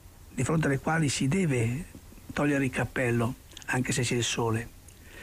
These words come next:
Questa durezza permette che vediamo le offese a Dio senza battere ciglio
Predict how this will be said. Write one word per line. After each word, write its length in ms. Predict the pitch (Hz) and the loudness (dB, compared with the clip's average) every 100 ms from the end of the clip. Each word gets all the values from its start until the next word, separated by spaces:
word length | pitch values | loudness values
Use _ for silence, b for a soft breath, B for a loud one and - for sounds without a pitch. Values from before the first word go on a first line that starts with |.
| B B B B B | B B B B B
Questa 280 | - 294 311 | -2 0 4
durezza 400 | 220 220 262 233 | 4 4 2 0
permette 420 | 175 185 214 - | 2 2 2 0
che 120 | 160 | 0
vediamo 300 | 160 175 185 | 2 2 4
le 80 | 175 | 2
offese 480 | 147 - 220 185 190 | 0 0 0 2 2
a 60 | 147 | 2
Dio 380 | 170 277 247 | 4 4 2
senza 300 | 135 160 143 | 2 0 0
battere 360 | 139 147 151 143 | 0 0 0 0
ciglio 580 | - 139 120 117 117 | 0 0 2 2 0